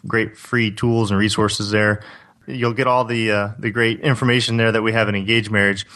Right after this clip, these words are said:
And then on the fitness side, it's called Fit Marriage. And that is kind of for the same audience of busy married couples, um, but obviously focused on fitness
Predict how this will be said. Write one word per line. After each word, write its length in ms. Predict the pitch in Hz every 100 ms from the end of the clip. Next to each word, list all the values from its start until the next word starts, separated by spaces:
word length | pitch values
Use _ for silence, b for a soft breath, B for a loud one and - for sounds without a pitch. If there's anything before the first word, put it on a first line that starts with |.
| B -
And 100 | 113
then 120 | 113
on 140 | 101
the 80 | 98
fitness 420 | 95 202 - 127
side, 400 | - 101 101 104
it's 180 | 95 98
called 260 | - 101 -
Fit 280 | - - 151
Marriage. 480 | 156 160 180 - B B B B
And 260 | 113 110 113
that 220 | 127 104
is 400 | 117 113 107 107 b b b
kind 140 | 156 165
of 80 |
for 80 | 147
the 120 | 127
same 420 | 113 127 127 123 -
audience 540 | 104 107 156 190 - -
of 420 | 107 107 104 - 107
busy 260 | 117 117
married 300 | 110 113 117
couples, 500 | 135 127 131 127 - - B B B -
um, 480 | 104 95 92 - - _ -
but 360 | 101 110 107 - _ _ -
obviously 320 | 107 - 110
focused 340 | 110 110 -
on 120 | 95
fitness 580 | 92 113 101 101 95 -